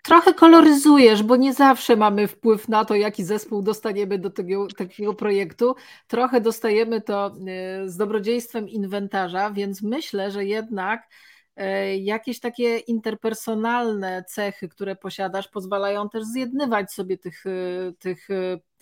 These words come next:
pomagaczy i tych, którzy tą, tą, tą, mm, pomocną, e, rękę wyciągają, bo fajnie by było w świecie idealnym, kiedy sobie możesz iść po organizacji i po prostu:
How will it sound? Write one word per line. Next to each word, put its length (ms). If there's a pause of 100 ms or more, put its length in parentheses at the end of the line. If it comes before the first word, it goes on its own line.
(140)
pomagaczy 800 (240)
i 100
tych, 220
którzy 300
tą, 340
tą, 360
tą, 100 (480)
mm, 280
pomocną, 540
e, 320
rękę 300
wyciągają, 800
bo 300 (400)
fajnie 420
by 120
było 240
w 60
świecie 360
idealnym, 580
kiedy 240
sobie 300
możesz 400
iść 180
po 160
organizacji 1000
i 60
po 120
prostu: 420